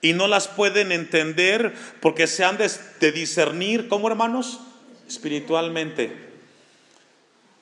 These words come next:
Todo lo que hacemos los hijos de Dios tiene que entenderse desde la perspectiva espiritual de Dios, no de mi entender o como yo comprendo las cosas.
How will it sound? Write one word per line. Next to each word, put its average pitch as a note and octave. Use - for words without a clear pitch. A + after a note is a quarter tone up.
Todo G#3
lo F3
que E3+
hacemos G3
los D#3
hijos F#3
de D#3+
Dios D#3
tiene F#3
que E3+
entenderse D3+
desde C3+
la C3
perspectiva C#3+
espiritual C#3
de C#3
Dios, A2+
no F3+
de G3
mi F3+
entender D3+
o C#3+
como D#3+
yo F3
comprendo F3
las D3+
cosas. -